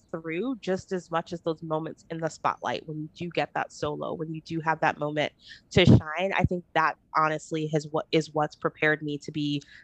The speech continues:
the leader that I can show up as today, the woman, the entrepreneur, um, that we see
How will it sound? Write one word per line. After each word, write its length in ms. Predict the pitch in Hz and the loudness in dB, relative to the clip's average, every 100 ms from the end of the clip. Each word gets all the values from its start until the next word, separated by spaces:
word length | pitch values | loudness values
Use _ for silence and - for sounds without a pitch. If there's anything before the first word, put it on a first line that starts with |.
| - | 2
the 80 | 170 | 4
leader 340 | 170 214 185 | 6 8 8
that 140 | 170 156 | 8 4
I 80 | |
can 240 | 151 175 160 | 2 0 0
show 260 | - 156 | -2 -2
up 100 | 147 - | 0 0
as 220 | 139 - | -2 -2
today, 360 | - 147 143 147 | -8 -2 -2 0
the 140 | 151 | 0
woman, 360 | 151 165 160 151 | 2 4 4 0
the 100 | - | 0
entrepreneur, 760 | 156 - 151 151 147 151 147 143 - _ - | -2 -2 -8 -4 -2 2 2 0 -10 _ 0
um, 280 | 160 147 151 | 0 2 2
that 180 | 156 - | 0 2
we 100 | 156 | -4
see 420 | - - 151 151 | -4 -8 -6 -4